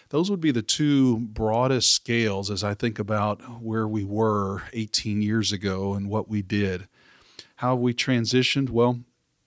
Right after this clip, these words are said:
uh, much more of our time now is spent, instead of asking them to come to us and get trained, is us go to them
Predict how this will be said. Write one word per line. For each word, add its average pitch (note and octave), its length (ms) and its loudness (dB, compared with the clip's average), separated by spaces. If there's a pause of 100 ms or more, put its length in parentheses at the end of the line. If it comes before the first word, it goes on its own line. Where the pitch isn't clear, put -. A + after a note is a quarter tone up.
(340)
uh, G#2+ 260 -4
much B2+ 300 0
more F3 120 4
of C#3 100 2
our C3+ 100 6
time C3+ 320 2
now A#2 280 2
is G#2+ 160 -4
spent, B2 480 0 (600)
instead B2 300 0
of A#2 80 0
asking B2 400 2
them A#2+ 160 4
to A2 100 -4
come C3 300 -2
to A2 160 2
us A2+ 380 2
and G#2 580 -6 (240)
get - 220 -2
trained, C3 640 0
is G#2 240 -6
us B2+ 240 0
go B2+ 220 -2
to A2+ 100 -2
them C3 540 2